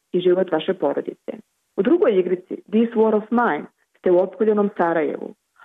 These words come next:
ali ovdje se ne igrate kao elitni vojnik, kako se to radi u većini igrica sa ratnom tematikom, nego kao civil koji pokušava da preživi u opkoljenom gradu,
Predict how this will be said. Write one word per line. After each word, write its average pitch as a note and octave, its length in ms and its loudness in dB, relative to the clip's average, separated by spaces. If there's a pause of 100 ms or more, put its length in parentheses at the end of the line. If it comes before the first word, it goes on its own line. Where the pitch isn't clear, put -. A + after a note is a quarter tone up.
(100)
ali F3+ 220 4
ovdje G#3+ 320 2
se A#3+ 80 0
ne G#3+ 160 2
igrate B3+ 300 0
kao A3+ 220 0
elitni A#3 320 0
vojnik, F3+ 520 0
kako F3 240 -4
se F3+ 140 -4
to F#3 140 0
radi F#3 300 2
u - 20 2
većini F#3 420 2
igrica F#3+ 380 0
sa D#3+ 60 -4
ratnom D#3+ 320 -4
tematikom, E3+ 640 -4 (340)
nego F#3 200 2
kao E3 220 0
civil G#3+ 400 2 (100)
koji G3 160 2
pokušava G3 640 0
da F3+ 100 -2
preživi G3+ 480 0
u F#3 80 4
opkoljenom F3+ 480 -2
gradu, E3 460 -2